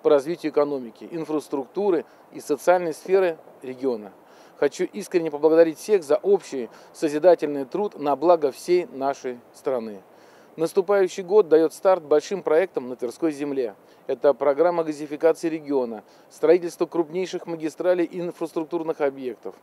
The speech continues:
строительство и модернизация наших больниц и поликлиник, детских садов и школ. Это новые промышленные сельскохозяйственные предприятия,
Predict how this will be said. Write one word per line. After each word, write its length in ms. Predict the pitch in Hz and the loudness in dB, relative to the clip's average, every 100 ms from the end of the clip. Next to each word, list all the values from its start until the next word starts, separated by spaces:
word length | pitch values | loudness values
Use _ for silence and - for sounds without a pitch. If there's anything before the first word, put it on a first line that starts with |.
| _ - _ | _ -20 _
строительство 720 | - 147 160 190 170 - 156 | -2 2 2 2 -8 -2 0
и 160 | - | 0
модернизация 760 | 165 165 156 156 151 180 175 160 | -4 2 2 2 2 2 2 0
наших 320 | 156 147 139 | 0 -2 -4
больниц 420 | 135 143 170 - | 0 0 -2 -8
и 40 | 160 | -8
поликлиник, 540 | 147 143 139 113 101 - _ _ _ | -8 -8 -10 -12 -14 -20 _ _ _
детских 400 | 139 165 - 123 | 0 0 0 -6
садов 400 | - 131 160 196 - _ _ - | -2 2 4 2 -2 _ _ -20
и 60 | |
школ. 420 | 135 - 135 113 - - _ | -18 -6 -4 -4 -6 -20 _
Это 220 | 139 156 | 0 2
новые 420 | 151 190 196 180 | 2 4 4 4
промышленные 540 | 165 156 165 180 170 160 | 4 2 2 -2 -4 -4
сельскохозяйственные 800 | 165 160 156 151 170 160 170 | -6 -6 -4 -2 -2 -2 -6
предприятия, 840 | 151 165 - 156 131 120 - 104 | -6 -8 -6 -2 0 0 -4 -10